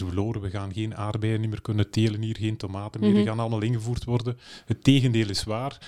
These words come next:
Speaker 1: Wat hebben we nog gehad? We hebben de B S E-crisis gehad, de gekke koeienziekte. We dachten, de rundveesector is verloren. De dioxinecrisis,
Speaker 2: Mhm.
Speaker 1: dat was een enorme, eh,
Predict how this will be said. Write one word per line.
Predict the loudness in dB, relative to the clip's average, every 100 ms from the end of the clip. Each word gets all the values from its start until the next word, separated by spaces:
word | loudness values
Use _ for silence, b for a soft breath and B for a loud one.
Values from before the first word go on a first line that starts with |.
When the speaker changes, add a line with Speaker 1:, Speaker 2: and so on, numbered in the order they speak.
| B B B B B
Speaker 1:
Wat | 6
hebben | 6 6
we | 4
nog | 4
gehad? | 6 4 2 -4
We | -2
hebben | 0 0
de | 0
B | 0 0 2
S | 0
E-crisis | -2 -2 -2 -2 -2
gehad, | -4 -8
de | -4
gekke | -4 -2
koeienziekte. | -2 0 -2 -2 -6 -6 -6
We | -6
dachten, | -8 -8 -8
de | -8
rundveesector | -6 -6 -4 -6 -6 -10 -10
is | -8
verloren. | -6 -2 -2 -2 -8 B B B B B B
De | 6
dioxinecrisis, | 8 6 6 6 4 4 2 6
Speaker 2:
Mhm. | 8
Speaker 1:
dat | 8
was | 6 4
een | 4
enorme, | 4 6 6 6 6 4 2
eh, | -2 0 0 0 0